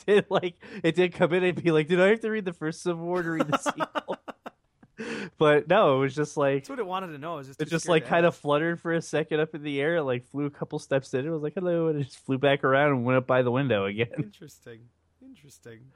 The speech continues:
Speaker 2: So it sounds like you had a real, a real day.
Speaker 1: It was a
Speaker 2: All right.
Speaker 1: day.
Speaker 2: Yeah. I, <laughs> so anyway, <laughs> Civil War two, number zero,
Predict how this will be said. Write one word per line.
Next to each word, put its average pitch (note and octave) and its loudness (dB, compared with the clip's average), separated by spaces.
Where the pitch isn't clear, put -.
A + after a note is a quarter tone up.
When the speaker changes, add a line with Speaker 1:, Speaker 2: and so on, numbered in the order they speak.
Speaker 2:
So F#3+ -10
it F#3 -10
sounds A3 -6
like G3+ -10
you A3+ -8
had F#3+ -8
a F#3 -10
real, G#3+ -10
a D3 -14
real A3 -16
day. D#3 -16
Speaker 1:
It C3+ 0
was D3 6
a D3 -2
Speaker 2:
All - -2
right. C3 -8
Speaker 1:
day. G2+ 2
Speaker 2:
Yeah. A#2 -18
I, D#3 -12
<laughs> - -20
so A3+ -6
anyway, F3 -6
<laughs> - -14
Civil - -8
War G#3+ -6
two, E3 -12
number G3+ -6
zero, C#3 -12